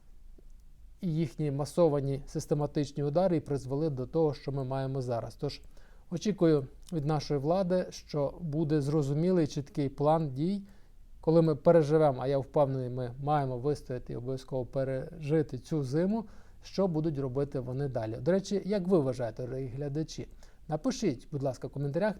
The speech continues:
під цим відео, який ви бачите вихід із ситуації, як нам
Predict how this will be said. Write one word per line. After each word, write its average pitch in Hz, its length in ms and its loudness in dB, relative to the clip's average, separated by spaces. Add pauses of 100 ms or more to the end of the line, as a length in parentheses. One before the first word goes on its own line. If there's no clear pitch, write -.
під 139 200 -2
цим 127 240 -4
відео, 185 400 0 (320)
який 233 280 2
ви 170 180 6
бачите 156 540 0
вихід 139 440 -6
із 143 240 -6
ситуації, 123 720 -4 (640)
як 143 380 2
нам 156 360 -2